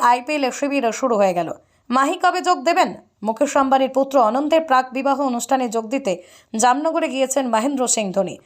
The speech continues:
তাকে ছাড়াই শনিবার থেকে চেন্নাই সুপার কিংসের আইপিএল শিবিরও শুরু হয়ে গেল।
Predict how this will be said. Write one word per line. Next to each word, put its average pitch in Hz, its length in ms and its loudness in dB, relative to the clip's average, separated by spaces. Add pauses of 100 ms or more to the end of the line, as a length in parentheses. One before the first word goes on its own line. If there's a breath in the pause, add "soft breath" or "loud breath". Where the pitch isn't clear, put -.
(280 soft breath)
তাকে 262 300 0
ছাড়াই 285 320 4
শনিবার 294 440 2
থেকে 294 160 -2
চেন্নাই 269 360 0
সুপার 277 300 0
কিংসের 262 420 0 (140)
আইপিএল 254 400 2
শিবিরও 220 400 -4
শুরু 214 260 -2
হয়ে 190 200 0
গেল। 175 120 0